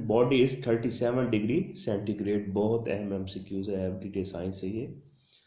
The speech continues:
Study of insect is called entomology। Electron was discovered by जे जे थॉमसन। आगे चलते हैं। Isotopes dif-,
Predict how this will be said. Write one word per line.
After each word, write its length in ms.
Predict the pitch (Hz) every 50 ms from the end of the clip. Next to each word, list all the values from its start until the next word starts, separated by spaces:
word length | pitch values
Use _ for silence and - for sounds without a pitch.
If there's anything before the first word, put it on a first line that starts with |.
| _ _ _ _ _ _ _ _ _
Study 500 | - - - - 156 156 156 156 175 175 175 170
of 80 | 165 - - - - - - - 127 127
insect 440 | 127 123 - - 147 143 151 147 - -
is 160 | 120 117 - - - 117
called 300 | 110 113 127 143 - - - - - - - _ _ _ _ _ _ _ _ - 117 117
entomology। 880 | 123 127 127 - 139 151 151 131 113 110 107 113 123 127 131 139 160 170 170 - - - - - _ _ _ _ _ _ _ _ _ _ _ _ _ _ _ _ _ _ _ - -
Electron 680 | 117 117 131 139 135 - - 170 170 170 180 180 165
was 280 | 151 147 151 147 139 -
discovered 580 | 127 127 - - - 131 135 135 143 156 151 127 -
by 140 | 127 120 143 190 - - - - - - 107
जे 280 | 104 104 110 110 120
जे 200 | 117 123 143 175 269 - - - - - - - _ _ -
थॉमसन। 640 | - 101 92 87 87 85 82 - - 76 - - - - _ _ _ _ _ _ _ _ _ _ _ _ _ _ _ _ _ _ _ _ _ _ _ _ _ _ _ _ _ 92
आगे 240 | 92 95 107 107
चलते 320 | 98 110 104 104 107 - 123
हैं। 340 | 127 143 165 170 - - - - - _ _ _ _ - -
Isotopes 800 | 135 151 - - 196 185 180 185 - 160 151 156 156 156 - 135 123 131
dif-, 280 | 143 147 - - -